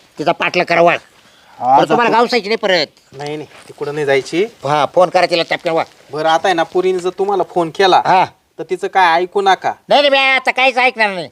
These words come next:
Speaker 2: आणि परत तिला इकडे बोलून घेऊ बी नका.
Speaker 1: नाही, नाही, या तर तुम्ही जोडून येत जा.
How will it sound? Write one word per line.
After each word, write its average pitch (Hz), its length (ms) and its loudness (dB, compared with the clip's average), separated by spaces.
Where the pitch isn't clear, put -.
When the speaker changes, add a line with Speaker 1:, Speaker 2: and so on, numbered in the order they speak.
Speaker 2:
आणि 160 160 -10
परत 202 280 -8
तिला 208 140 -6
इकडे 208 160 -4
बोलून 226 280 -4
घेऊ 196 200 4
बी 208 120 2
नका. 175 260 0
Speaker 1:
नाही, 208 260 4
नाही, 180 400 -4
या 247 80 4
तर 254 160 -2
तुम्ही 277 200 -2
जोडून 247 260 4
येत 233 120 2
जा. 190 160 0